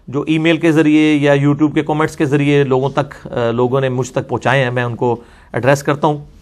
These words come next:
آ، سوال نمبر ایک، میرے بھائیو، میں نے الصلاۃ خیر من النوم کے حوالے سے جو علماء نے صدیوں سے ایک دھوکہ دیا ہوا تھا، آ، کہ جی یہ نعوذ باللہ سیدنا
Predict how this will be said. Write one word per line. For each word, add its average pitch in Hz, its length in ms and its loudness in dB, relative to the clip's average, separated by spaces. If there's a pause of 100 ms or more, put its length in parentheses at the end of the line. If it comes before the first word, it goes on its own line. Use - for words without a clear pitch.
(800)
آ، 135 380 4 (920)
سوال 202 340 6
نمبر 185 320 4
ایک، 156 280 2 (800)
میرے 208 140 4
بھائیو، 240 240 6
میں 226 140 6
نے 233 180 6
الصلاۃ 202 720 4
خیر 208 200 2
من 202 300 2
النوم 185 380 2
کے 196 100 2
حوالے 165 320 4
سے 160 300 0
جو 156 260 0
علماء 165 420 6
نے 165 220 0
صدیوں 190 480 0
سے 196 160 -4
ایک 147 200 -4
دھوکہ 127 280 -2
دیا 143 220 0
ہوا 127 200 0
تھا، 107 200 -6 (920)
آ، 139 140 0
کہ 185 240 2
جی 185 120 0
یہ 208 720 6
نعوذ 190 280 4
باللہ 185 360 4
سیدنا 190 680 2